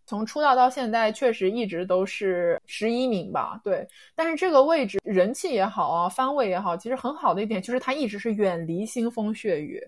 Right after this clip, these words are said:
在整个团里面，包括粉丝饭圈来讲是比较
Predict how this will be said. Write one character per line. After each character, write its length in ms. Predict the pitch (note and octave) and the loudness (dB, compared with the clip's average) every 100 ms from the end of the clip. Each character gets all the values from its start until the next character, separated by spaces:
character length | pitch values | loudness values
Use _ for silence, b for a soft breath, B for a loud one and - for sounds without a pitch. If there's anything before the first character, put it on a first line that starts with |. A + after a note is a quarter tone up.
| - _ | -18 _
在 520 | D4+ B3 F#3 D#3+ D#3 - _ | 6 6 6 2 0 -12 _
整 160 | G3+ | 4
个 120 | G3+ | 4
团 400 | C#4 - F#3 E3+ | 0 2 2 2
里 120 | D4 G3 | -2 -4
面， 140 | F3 | 0
包 80 | A3+ | 2
括 100 | C4 | 2
粉 300 | C4 F#3 D#3 | 2 -2 -2
丝 240 | - A#3+ | -6 -4
饭 260 | B3+ C#4+ A3+ | -2 -2 -4
圈 280 | - D4+ E4 | -4 -6 -2
来 180 | F#3 | -2
讲 240 | F3+ F3+ E3 | -2 -4 -8
是 160 | A3 | -2
比 100 | A#3+ | -2
较 140 | A3+ | 2